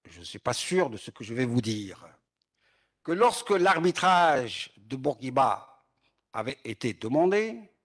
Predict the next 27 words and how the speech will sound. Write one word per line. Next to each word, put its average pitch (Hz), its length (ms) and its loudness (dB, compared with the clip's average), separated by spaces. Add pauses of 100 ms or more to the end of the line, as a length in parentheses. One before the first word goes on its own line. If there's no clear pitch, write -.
(1200)
il 165 180 2
a 139 340 4
tranché 214 680 -4 (960)
pour 170 240 4
le 135 120 4
second 139 360 0
point 113 220 -8
de 95 120 -12
vue. - 200 -20 (2000)
De 151 100 0
fait, - 580 0 (120)
son - 320 -2
discours 156 640 -2
de 92 80 -18
cinquante-huit - 880 -4 (280)
ne 123 180 2
va 110 160 0
pas 190 160 2
dans - 140 0
ce - 140 0
sens. - 540 -4 (560)
Bien 120 140 -2
au 135 60 -2
contraire. - 480 -2 (1700)
Bourguiba 135 680 0
a 131 100 -12
donné 135 400 0